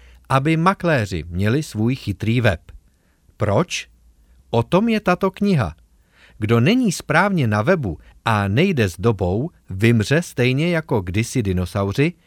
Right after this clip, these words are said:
kteří se také nedokázali přizpůsobit. A to si troufám říct, že tenkrát se doba vyvíjela výrazně pomaleji. Doba se mění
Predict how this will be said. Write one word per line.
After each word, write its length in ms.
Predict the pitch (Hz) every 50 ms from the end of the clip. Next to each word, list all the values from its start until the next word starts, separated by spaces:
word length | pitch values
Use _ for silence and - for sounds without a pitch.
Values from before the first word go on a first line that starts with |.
| _ _ _
kteří 360 | _ - 151 151 - 190 185
se 160 | 175 - 196
také 560 | 180 - - 202 202 - - 117 90 78 78 85 -
nedokázali 720 | 87 101 98 117 113 - - 101 101 101 - 113 113 123
přizpůsobit. 800 | - - 143 139 - - - 143 135 - - 95 76 73 67 - _ _ _ _ _ _ _ _ _ - _
A 200 | - 110 104 101
to 180 | - - 123 120
si 160 | - - 131
troufám 500 | 117 - 113 110 107 - - 95 90 85
říct, 400 | 80 98 95 104 151 180 - - - _ _ _ _ -
že 220 | 110 101 113 104 92
tenkrát 720 | - - 165 208 240 233 - 123 98 82 80 82 - - _
se 200 | - - 113 98
doba 280 | 95 135 147 185 185
vyvíjela 640 | 160 151 151 143 147 143 143 143 135 135 131 123 120 117 - -
výrazně 640 | 87 82 92 131 160 175 156 151 139 - 131 123 117
pomaleji. 480 | - 110 101 101 98 92 87 82 - - _ _ _ _ _ _ _ _ _ _
Doba 240 | - 113 107 135 147
se 160 | - - 165
mění 540 | 139 120 110 107 104 107 110 113 123 143 156